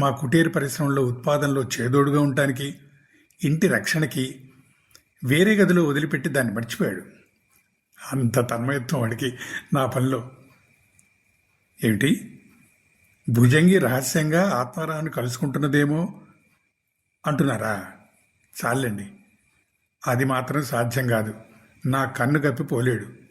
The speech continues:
ఈ విషయాన్ని ఆత్మారావు నా దగ్గర దాచనూ లేడు. అంత అమాయకపు విధవాడు. తలుచుకుంటే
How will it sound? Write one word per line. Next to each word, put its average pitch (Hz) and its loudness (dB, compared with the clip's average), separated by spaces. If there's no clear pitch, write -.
ఈ 165 6
విషయాన్ని 190 4
ఆత్మారావు 165 -4
నా 156 -2
దగ్గర 127 -2
దాచనూ 117 2
లేడు. 131 2
అంత 160 0
అమాయకపు 143 -2
విధవాడు. 117 -2
తలుచుకుంటే 170 2